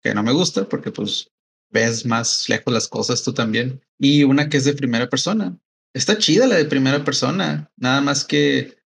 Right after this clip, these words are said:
pues, sí te quedas como que con ciertos puntos ciegos que podrías ver normalmente en tercera, ¿verdad?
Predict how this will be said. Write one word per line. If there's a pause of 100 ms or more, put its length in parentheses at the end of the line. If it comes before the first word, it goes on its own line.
pues,
sí
te
quedas
como
que (100)
con
ciertos
puntos
ciegos (220)
que
podrías
ver
normalmente
en
tercera,
¿verdad?